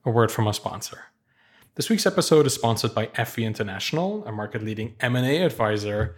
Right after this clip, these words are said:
helping founders like you exit their businesses. Since twenty ten, F V International has completed hundreds of millions in SaaS, e-commerce, and content business acquisitions. And in twenty twelve,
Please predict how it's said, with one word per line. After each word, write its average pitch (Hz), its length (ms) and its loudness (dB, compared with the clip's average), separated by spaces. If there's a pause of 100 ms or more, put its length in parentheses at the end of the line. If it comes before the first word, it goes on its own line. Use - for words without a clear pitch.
(100)
helping 113 300 -4
founders 117 680 0
like 214 200 -2
you 160 340 2 (200)
exit 110 380 -8
their 101 80 -6
businesses. - 720 -14 (480)
Since 131 220 -4
twenty 185 260 2
ten, 180 520 2 (160)
F 139 140 2
V 151 40 4
International 123 460 2
has 117 100 2
completed 117 340 -2
hundreds 156 480 2
of - 160 -14
millions 127 480 2
in 107 120 -8
SaaS, 110 360 -2
e-commerce, 113 480 -4
and 107 140 -8
content 120 400 0
business 127 300 2
acquisitions. - 720 -8 (560)
And 135 120 4
in 131 60 4
twenty 123 240 2
twelve, 117 500 -2